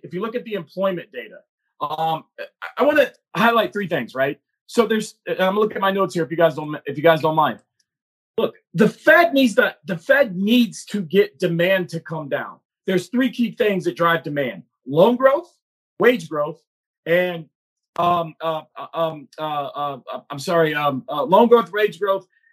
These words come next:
and how rich people are effectively. So if you look at, if you look at loan growth,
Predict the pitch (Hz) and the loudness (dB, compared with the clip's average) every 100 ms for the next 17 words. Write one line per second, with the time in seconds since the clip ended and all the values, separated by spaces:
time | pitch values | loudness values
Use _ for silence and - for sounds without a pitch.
0 | _ 165 170 160 - - 175 202 214 214 | _ 2 2 -2 -14 -12 -6 0 0 -2
1 | - 151 143 135 123 - 110 - - - | -6 -10 -6 -6 -6 -10 -14 -14 -18 -18
2 | _ _ - 226 233 269 339 311 196 185 | _ _ -2 0 2 4 4 2 0 -4
3 | 208 - 214 214 294 311 170 226 240 165 | -6 -2 -2 0 0 -2 2 4 4 4
4 | - - | -4 -4